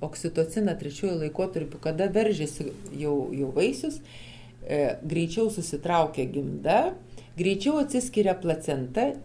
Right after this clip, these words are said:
tikrai ne dėl to, kad mes neturim laiko, turim mes to laiko, bet moteris netenka mažiau kraujo. E, vėlgi reikia žinoti, kad pasaulyje moteris miršta,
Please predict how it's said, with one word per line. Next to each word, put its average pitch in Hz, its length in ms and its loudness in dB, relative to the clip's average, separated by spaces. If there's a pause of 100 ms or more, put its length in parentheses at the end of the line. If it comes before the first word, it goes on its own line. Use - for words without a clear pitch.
tikrai 277 540 6
ne 233 180 6
dėl 180 280 6
to, 202 180 8
kad 170 160 4
mes 175 280 2
neturim 160 520 0
laiko, 147 400 0
turim 214 320 2
mes 151 260 0
to - 140 0
laiko, - 480 -4 (720)
bet 185 240 0
moteris 208 420 2
netenka 175 540 -2
mažiau 156 260 -2
kraujo. 147 460 -8 (1000)
E, 165 160 8
vėlgi 277 400 8
reikia 269 240 6
žinoti, 220 420 4
kad 202 160 2
pasaulyje 240 600 4
moteris 208 560 2
miršta, 185 560 2